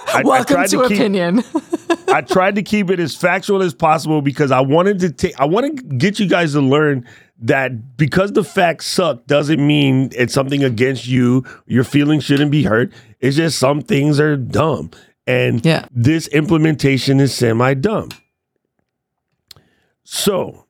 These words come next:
Speaker 1: Danny even agreed with me, the YouTube implementation is semi-dumb.
Speaker 2: Yeah.
Speaker 1: Because the YouTube's platform is designed for visual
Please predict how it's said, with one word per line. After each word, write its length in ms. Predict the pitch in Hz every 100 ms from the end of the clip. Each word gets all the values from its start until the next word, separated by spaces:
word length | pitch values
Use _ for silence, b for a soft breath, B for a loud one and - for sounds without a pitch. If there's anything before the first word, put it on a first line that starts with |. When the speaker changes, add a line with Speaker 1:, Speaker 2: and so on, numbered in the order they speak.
| _ -
Speaker 1:
Danny 340 | 139 240 262 214
even 380 | 147 160 151
agreed 260 | 147 123 208
with 120 | 165
me, 140 | 127 127
the 160 | 120
YouTube 340 | 135 156 160 127
implementation 680 | 123 127 139 135 117 101 120
is 140 | 117
semi-dumb. 640 | - 104 110 127 196 110 73 b b b _
Speaker 2:
Yeah. 80 | 175
Speaker 1:
Because 200 | 180 165
the 160 | 139 135
YouTube's 320 | 170 190 175
platform 680 | - 208 240 180 156 139 160
is 120 | 165 143
designed 500 | 165 135 143 160 135
for 120 | 156
visual 680 | 113 160 160 131 120 127